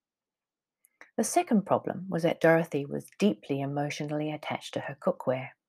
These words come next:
She only learnt this when she realised she'd have to declutter it to make it fit in her new home.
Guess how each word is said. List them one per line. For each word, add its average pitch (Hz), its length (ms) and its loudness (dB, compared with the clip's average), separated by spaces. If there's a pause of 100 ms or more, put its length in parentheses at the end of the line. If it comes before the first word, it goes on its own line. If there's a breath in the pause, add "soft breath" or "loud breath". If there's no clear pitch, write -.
(880 loud breath)
She - 240 -2
only 254 240 4
learnt 190 340 4
this - 260 -8
when 139 120 -8
she 143 140 -6
realised 135 720 -2
she'd - 220 -4
have - 200 -6
to 160 100 -6
declutter 180 720 -6
it - 140 -14 (100)
to - 100 -12
make 143 240 -8
it - 160 -10
fit 175 180 2
in 147 100 -12
her 139 100 -6
new 143 220 -6
home. 151 440 -6